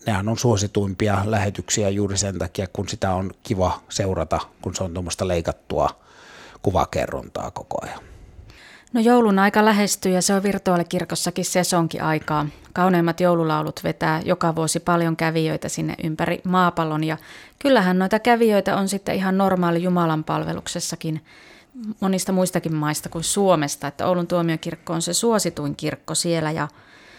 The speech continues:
Speaker 2: yksittäinen Jumalan palvelus kerää nelinumeroisen luvun aina sinne seuraajia.
Speaker 1: Kyllä se juuri näin on, ja, ja Suomesta on tietenkin eniten sitä väkeä, ja yleisin pelko muuten,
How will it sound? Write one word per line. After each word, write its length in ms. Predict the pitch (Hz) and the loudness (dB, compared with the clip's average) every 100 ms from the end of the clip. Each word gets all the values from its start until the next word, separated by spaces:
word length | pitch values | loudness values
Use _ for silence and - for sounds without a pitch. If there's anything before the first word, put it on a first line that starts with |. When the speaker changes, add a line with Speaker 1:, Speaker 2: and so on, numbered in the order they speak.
| - - - | -20 -12 -6
Speaker 2:
yksittäinen 520 | 214 196 - 185 185 | -2 -2 2 2 4
Jumalan 400 | 196 190 170 165 | 4 4 4 2
palvelus 640 | 175 170 165 175 - _ _ | 2 0 0 -4 -6 _ _
kerää 400 | - 202 190 170 170 - _ _ _ - | -4 0 2 2 0 -8 _ _ _ 0
nelinumeroisen 920 | 214 214 196 180 170 160 156 - 156 - | 4 4 4 4 2 2 0 -2 -4 -6
luvun 420 | 202 196 180 165 - | -2 0 2 0 0
aina 260 | - - | -6 -6
sinne 320 | 165 - 120 175 - | -8 -8 -8 -10 -10
seuraajia. 680 | - 175 165 - 190 - - _ - - - - _ | -4 -2 -2 -4 -8 -14 -18 _ -20 -20 -20 -20 _
Speaker 1:
Kyllä 300 | - 131 120 | 8 10 10
se 100 | 131 | 8
juuri 300 | 143 139 135 | 10 10 10
näin 300 | 127 123 123 | 6 6 6
on, 200 | 120 110 | 4 4
ja, 260 | 101 101 104 - - | 2 2 0 -4 -2
ja 220 | 107 101 | 2 2
Suomesta 520 | - 139 110 101 - 110 | 6 6 6 2 2 2
on 80 | |
tietenkin 440 | 107 117 107 - 110 | 6 4 4 4 4
eniten 360 | 107 98 101 | 4 2 0
sitä 220 | 92 - 107 | 0 2 6
väkeä, 440 | 104 - 101 92 | 4 6 2 2
ja 220 | 95 101 - - - - - - | 2 0 0 -12 -20 -20 -20 -2
yleisin 360 | 123 131 127 113 | 8 10 10 8
pelko 360 | 135 123 110 | 8 8 6
muuten, 420 | 104 104 98 104 | 2 0 0 0